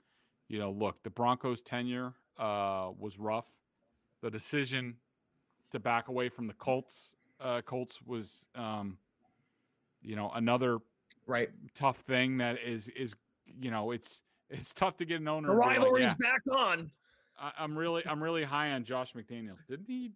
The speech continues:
Speaker 1: accept the job at the Colts and then walk away? Um, so that's tough. Uh, I, I do, I, I think this. I think,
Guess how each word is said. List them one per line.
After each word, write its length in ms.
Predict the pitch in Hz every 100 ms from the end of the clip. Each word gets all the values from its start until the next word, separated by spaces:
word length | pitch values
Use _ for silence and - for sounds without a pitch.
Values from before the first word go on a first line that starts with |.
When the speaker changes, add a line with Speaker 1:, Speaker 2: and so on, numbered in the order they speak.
| -
Speaker 1:
accept 360 | - - 160
the 40 | 156
job 280 | 143 151 151
at 80 | 143
the 60 |
Colts 380 | - 131 143 -
and 100 | 110
then 240 | 110 107 104 -
walk 280 | 104 107 -
away? 340 | 98 104 120 - _ _ _ -
Um, 460 | 120 113 104 101 - _ _
so 260 | - 170 156
that's 320 | 143 156 143
tough. 480 | - 135 123 - - -
Uh, 240 | 127 131 120
I, 140 | - 151
I 120 | 160
do, 300 | 156 170 196 -
I, 140 | 151 160 160
I 140 | 165
think 220 | 151 139
this. 340 | 123 107 - - _ _ _ _ _ _ _ _ _
I 140 | 139 139
think, 460 | - 165 151 -